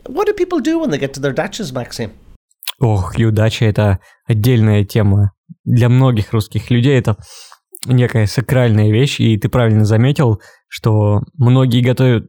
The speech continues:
Speaker 2: готовы часами стоять в пробках, чтобы добраться до своих участков. У меня есть несколько соображений, почему люди так стремятся на даче. У нас до революции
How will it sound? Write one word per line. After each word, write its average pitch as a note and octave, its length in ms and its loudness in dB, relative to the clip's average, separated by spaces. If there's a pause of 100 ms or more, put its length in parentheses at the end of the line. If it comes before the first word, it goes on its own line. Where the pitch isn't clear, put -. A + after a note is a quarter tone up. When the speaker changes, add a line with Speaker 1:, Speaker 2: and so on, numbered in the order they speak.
Speaker 2:
готовы B2 320 0
часами A#2+ 420 0
стоять A2 400 0
в - 40 -20
пробках, C3 380 -2
чтобы A2 280 0
добраться A2 440 0
до G#2 260 2
своих G#2+ 420 -2 (400)
участков. A2+ 640 -4 (840)
У B2+ 60 0
меня C3+ 380 0 (200)
есть B2+ 280 2
несколько B2+ 320 0
соображений, A#2 600 2
почему A#2+ 300 0
люди C3 160 2
так A#2 240 -4 (100)
стремятся A#2+ 540 0
на A#2+ 100 4
даче. A#2+ 340 0 (1200)
У B2+ 100 2
нас C3+ 320 0
до B2+ 480 2
революции A#2+ 640 2